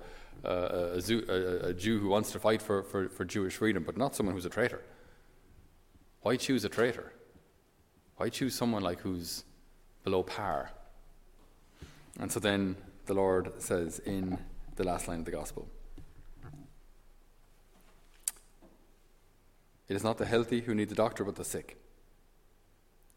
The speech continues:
Go and learn the meaning of the words, 'What I want is mercy, not sacrifice.' And indeed, I did not come to call the virtuous, but sinners." So all of you have been called. <laughs> You big shower of sinners.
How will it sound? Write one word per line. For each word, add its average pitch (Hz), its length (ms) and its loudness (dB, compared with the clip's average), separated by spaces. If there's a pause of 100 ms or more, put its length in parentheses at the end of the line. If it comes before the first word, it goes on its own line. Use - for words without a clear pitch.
(260)
Go 110 140 8
and 113 80 6
learn 110 160 6
the 104 60 2
meaning 107 200 4
of 98 60 0
the 101 80 2
words, 107 300 8
'What 98 100 0
I 95 40 0
want 104 360 -2
is 95 140 -6
mercy, 117 320 4
not 107 180 2
sacrifice.' - 560 -4 (420)
And 107 140 6
indeed, 117 240 6
I 117 40 4
did 113 100 2
not 120 200 4
come 131 260 4
to - 100 -4
call 131 320 6
the 117 100 4
virtuous, 147 640 4 (420)
but 107 260 4
sinners." 80 640 -6 (1040)
So 139 140 0
all 147 160 6
of 117 80 0
you 156 240 4 (160)
have 92 100 -2
been 90 140 -4
called. 80 300 -2 (680)
<laughs> 117 220 -2 (1700)
You 95 100 -2
big 101 180 2
shower 110 260 6
of 104 80 0
sinners. 117 340 2